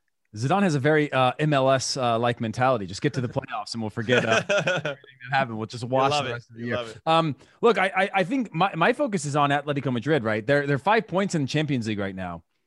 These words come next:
Speaker 1: which means they're, they're clearly in second behind Bayern Munich, who are on twelve, perfect, perfect after four games. But they're, they're on five points, and they still have the Madrid derby coming up.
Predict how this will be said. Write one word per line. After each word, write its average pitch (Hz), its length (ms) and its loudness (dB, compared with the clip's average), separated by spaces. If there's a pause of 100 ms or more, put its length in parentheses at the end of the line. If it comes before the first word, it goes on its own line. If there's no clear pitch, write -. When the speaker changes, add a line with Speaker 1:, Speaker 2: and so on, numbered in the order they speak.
(220)
Speaker 1:
which 165 120 -6
means 247 160 2
they're, 233 160 4
they're 202 140 2
clearly 247 340 2
in 180 80 2
second 170 320 0
behind 160 240 2
Bayern 151 220 2
Munich, 151 180 0
who 151 80 0
are 143 60 4
on 123 100 0
twelve, 151 420 0
perfect, 143 300 -2 (160)
perfect 151 320 -4
after 120 240 -2
four 135 180 -2
games. 139 280 -2
But 127 180 -2 (300)
they're, 151 540 4
they're 143 280 4
on 151 180 0
five 196 300 0
points, 185 320 -2
and 143 100 -2
they 135 100 -2
still 165 240 0
have 143 220 4
the 123 60 -6
Madrid 143 280 2
derby 180 260 2
coming 170 260 -2
up. 160 220 -2